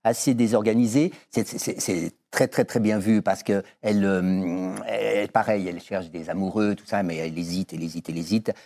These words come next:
Donc, il y a toujours une copine qui lui dit, une bonne actrice qui a eu un Oscar, un César, qui lui dit, « J'ai une voyante qui est formidable. » Euh, donc, elle va voir la voyante, qui l'envoie chez un marabout, un marabout, qui l'envoie, et,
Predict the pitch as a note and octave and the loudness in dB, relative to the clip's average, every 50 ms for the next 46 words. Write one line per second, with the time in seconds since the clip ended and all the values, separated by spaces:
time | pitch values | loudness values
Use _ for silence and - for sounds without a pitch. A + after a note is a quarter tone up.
0 | _ _ - G#2+ A2 G#2+ - A2 F#2 - B2+ A#2 B2 A#2+ A2 G2+ - G#2+ - - | _ _ 0 0 2 2 2 0 0 0 -2 -2 -2 -2 -2 -2 -2 -4 -2 0
1 | A#2 B2 - - F#2 F2 F2+ E2+ G2+ A2+ G#2 F2+ G#2+ G#2 G2+ F#2+ - - - G#2+ | 0 0 0 0 -4 -8 -6 -2 0 0 0 2 2 0 0 0 -2 -2 -2 -4
2 | F#2+ - E2+ D#2+ D#2+ E2 E2 E2+ F2+ - - - A#2 A#2 B2 C3+ C3 - F#2+ F#2 | -4 -4 -6 -6 -6 -4 -4 -6 -6 -8 -8 -4 -2 0 0 0 -2 -4 -6 -6
3 | - G#2 F#2 G#2+ A2 A#2 C3 C3+ - _ _ _ _ _ - G#2+ G2+ G#2 G2+ F#2+ | -6 -4 -2 0 0 0 0 -4 -8 _ _ _ _ _ 0 2 4 4 2 2
4 | A#2+ C3+ B2 A#2 G2+ G2+ G2 G2+ A2+ A2 A2 A#2+ A#2 B2 A#2+ - G2 F#2 - A#2 | 2 2 2 2 2 2 2 2 4 4 4 2 2 0 -2 -4 -8 -6 -4 -2
5 | A2+ A2 G#2 F#2 F#2+ F#2 F2+ F2 E2+ E2+ E2+ E2 - _ _ _ _ - F#2 F#2+ | 0 0 2 2 2 0 0 -2 -2 -4 -4 -6 -8 _ _ _ _ 0 0 2
6 | F2+ G#2+ G#2 - G#2+ F#2 E2+ F2+ - F#2+ F2 F2+ - - - - - - - - | 2 0 0 2 0 0 0 0 0 2 4 6 8 8 8 8 8 8 8 6
7 | - - - A2 G2+ G2 G2 G2+ G2+ F#2+ G#2+ G#2 G#2 G2 - - E2+ D#2+ F#2 E2+ | 6 4 2 0 0 0 0 0 0 2 2 2 2 0 -2 -4 -4 -2 -2 0
8 | F#2 F#2 F2 F#2+ G2 F#2+ G2 G#2 G#2+ - _ _ - G2+ G2+ G2 G2 G2+ F#2 F2 | 0 0 2 2 0 0 -2 -6 -10 -14 _ _ 0 0 2 2 2 2 2 2
9 | G#2 G#2 G#2 G#2+ A#2+ B2+ C3+ C3+ C#3 B2 - - A#2 G#2 G#2 G2+ F2+ A2 G#2 G#2 | 0 0 2 2 2 4 6 6 4 4 2 0 0 2 2 2 2 2 2 2
10 | G#2+ G2+ G2 G2+ | 2 2 0 -2